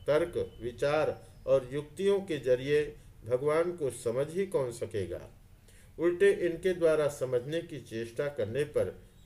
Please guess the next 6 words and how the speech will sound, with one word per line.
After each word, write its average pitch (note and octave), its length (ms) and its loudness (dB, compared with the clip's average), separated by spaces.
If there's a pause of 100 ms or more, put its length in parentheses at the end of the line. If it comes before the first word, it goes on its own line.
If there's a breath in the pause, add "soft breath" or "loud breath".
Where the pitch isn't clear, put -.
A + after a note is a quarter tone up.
(120)
सब D#3 260 4
गोलमाल B2+ 540 0
होकर A2+ 520 -2 (380 soft breath)
ऐसी D#3+ 580 4
एक D#3 360 0 (500)
अव्यवस्थितता D3+ 1080 0